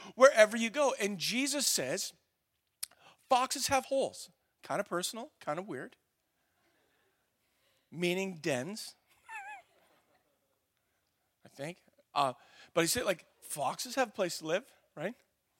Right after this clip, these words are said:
"Birds of the air have nests, but the Son of Man," speaking of himself, speaking of himself, "has no place to lay his head."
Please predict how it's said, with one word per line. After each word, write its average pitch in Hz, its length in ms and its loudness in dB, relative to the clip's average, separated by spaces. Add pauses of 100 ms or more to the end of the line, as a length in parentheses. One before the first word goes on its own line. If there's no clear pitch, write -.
(760)
"Birds 214 560 6
of 202 240 4
the 220 240 -6
air 165 460 -2 (280)
have 165 340 -4
nests, 160 840 -4 (840)
but 220 180 0
the 208 80 -2
Son 220 260 4
of 247 100 -2
Man," 185 240 -2
speaking 214 280 -8
of 214 60 -6
himself, 180 360 -4 (480)
speaking 208 320 -4
of 202 80 0
himself, 208 320 -2 (260)
"has 202 420 4 (120)
no 208 380 -4
place 151 600 -8 (800)
to 220 100 -12
lay 170 240 0
his 185 200 -4
head." 262 320 -6